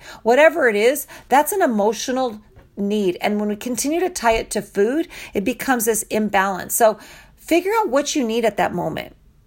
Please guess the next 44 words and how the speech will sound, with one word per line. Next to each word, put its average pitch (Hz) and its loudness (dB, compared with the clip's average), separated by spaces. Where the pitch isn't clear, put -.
And 226 -2
it's - -2
not 285 0
food. 254 -4
And 240 2
hey, 190 0
figure 403 2
out 330 8
what 311 -2
you 277 0
need. 254 0
And 214 0
worst 330 2
case 427 0
scenario, 254 2
you 208 -2
still - 2
go 349 2
back 277 2
and 240 -4
you 220 -2
have 220 2
a 220 -4
snack. 233 -2
I 220 4
wanna 277 4
also 269 0
congratulate 208 2
you 202 -4
for 202 -6
taking 240 -2
action 180 0
on 202 2
this, 160 -6
because 226 -4
this 233 -4
is 311 -4
gonna 330 0
be 311 -2
something 226 -2
different. 214 -2
You're 190 -4
gonna 226 0
trigger 220 -2